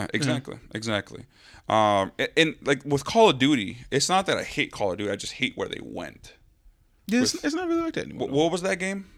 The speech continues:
Speaker 2: I forget what, what it was called.
Speaker 1: It was, like, fucking
Speaker 2: It even had a stupid-ass name.
Speaker 1: It, it was, like, Advanced Warfare or
Speaker 2: Listen to
Speaker 1: some
Speaker 2: that. Like, how
Speaker 1: wild
Speaker 2: that's
Speaker 1: shit.
Speaker 2: trash.
Speaker 1: Yeah, I,
Speaker 2: That's
Speaker 1: I didn't
Speaker 2: trash.
Speaker 1: get that one. I didn't get that one.
Speaker 2: You
Speaker 1: I didn't
Speaker 2: did have that one.
Speaker 1: No.
Speaker 2: The one where they were in the future. I played it at your house.
Speaker 1: No, I didn't buy Advanced Warfare.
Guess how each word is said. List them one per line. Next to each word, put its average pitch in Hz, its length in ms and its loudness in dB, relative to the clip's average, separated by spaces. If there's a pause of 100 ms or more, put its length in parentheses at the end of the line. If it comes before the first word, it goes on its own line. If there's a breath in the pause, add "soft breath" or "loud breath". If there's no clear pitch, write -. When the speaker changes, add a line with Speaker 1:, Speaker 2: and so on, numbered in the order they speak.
Speaker 2:
I - 40 -20
forget 160 240 -2
what, 151 120 -6
what 151 100 2
it 143 40 0
was 117 100 -4
called. 156 200 -2
Speaker 1:
It - 20 -2
was, - 100 -2
like, 349 200 -4
fucking 302 540 -6
Speaker 2:
It 170 80 6
even 220 160 4
had 233 120 6
a 196 40 2
stupid-ass 196 560 2
name. 180 220 -6 (220)
Speaker 1:
It, 156 60 -2
it 214 40 6
was, 269 120 2
like, 262 80 2
Advanced 147 480 4
Warfare 135 460 2
or - 20 6
Speaker 2:
Listen - 240 6
to 220 60 8
Speaker 1:
some 156 60 8
Speaker 2:
that. 113 200 8
Like, 151 100 4
how 139 60 6
Speaker 1:
wild 143 240 8
Speaker 2:
that's - 80 6
Speaker 1:
shit. - 80 8
Speaker 2:
trash. 226 480 6
Speaker 1:
Yeah, 196 580 2
I, 196 100 8
Speaker 2:
That's 185 120 4
Speaker 1:
I 202 80 12
didn't 220 180 10
Speaker 2:
trash. 175 120 8
Speaker 1:
get 139 80 8
that 113 120 4
one. 117 200 -2 (300)
I 147 60 2
didn't 156 140 6
get 127 120 2
that 104 140 -2
one. 101 240 -10
Speaker 2:
You 135 100 -4
Speaker 1:
I - 20 2
didn't 202 160 6
Speaker 2:
did - 40 2
have 185 180 8
that 101 180 2
one. 90 360 -8
Speaker 1:
No. 156 200 8
Speaker 2:
The 127 60 10
one 175 140 6
where 185 80 6
they 185 100 6
were 196 60 2
in 190 60 0
the 170 60 0
future. 208 280 2
I 131 40 4
played 190 200 4
it - 60 0
at 147 100 6
your 151 120 4
house. 202 400 -2 (100)
Speaker 1:
No, 143 100 0
I 131 80 2
didn't 139 160 -2
buy 127 160 -2
Advanced 113 280 -10
Warfare. 107 320 -14